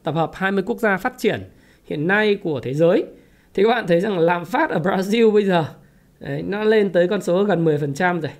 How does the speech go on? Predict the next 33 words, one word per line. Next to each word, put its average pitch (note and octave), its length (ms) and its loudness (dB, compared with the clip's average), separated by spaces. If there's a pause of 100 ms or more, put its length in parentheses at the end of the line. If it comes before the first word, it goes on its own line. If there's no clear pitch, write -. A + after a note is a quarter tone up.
(560)
Gần D3+ 180 -2
mười C#3+ 140 -2
phần C3+ 180 -6
trăm. E3+ 200 -2 (500)
Lạm G3+ 200 -4
phát D4+ 200 0
của F#3 100 0
Mỹ F3+ 460 0 (400)
là D3 440 -8
tính E3 180 -2
theo G3+ 160 -2
tháng F3 360 0
đó F#4+ 80 -2 (240)
là C#3 180 -8
đã - 120 -8
lên F#3+ 260 -2
tới D#3+ 220 -4
là F#3 80 -6
con F3 160 -6
số D#3+ 160 -4
là F#3+ 100 -2
gần D#3 220 -6
sáu, C3 280 -8
gần, C#3+ 280 -4
à, B2+ 140 -10 (600)
hơn F#3+ 320 0
năm A#3 180 -2
phần F3+ 140 -2
trăm. F#3 220 -2 (560)
Lạm F3 200 -6
phát B3+ 200 0
ở - 80 -2
G D#3 100 0